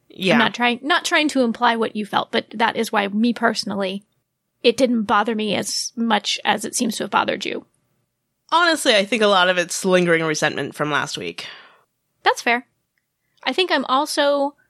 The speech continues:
Speaker 2: okay with it because I actually really love how that whole episode concluded with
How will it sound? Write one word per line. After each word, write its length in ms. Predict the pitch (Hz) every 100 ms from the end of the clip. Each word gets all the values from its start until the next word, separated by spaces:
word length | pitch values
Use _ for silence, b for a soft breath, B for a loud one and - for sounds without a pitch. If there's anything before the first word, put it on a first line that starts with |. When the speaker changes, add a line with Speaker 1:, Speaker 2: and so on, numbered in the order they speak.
| _ _ _ _ _ _
Speaker 2:
okay 400 | 262 247 - 262
with 200 | 269 269
it 340 | 277 269 - - _ - 208
because 560 | 254 - 240 233 226 -
I 120 | -
actually 420 | 233 269 - 269
really 420 | 196 226 233 233
love 680 | 214 208 202 214 214 208 - _ _ _ _
how 480 | - - 233 226 233
that 220 | 226 220
whole 340 | - 233 220
episode 520 | 208 208 240 233 233 208
concluded 760 | 220 208 - 226 233 320 349 - _ _ _ _ _ _
with 540 | 233 214 220 220 -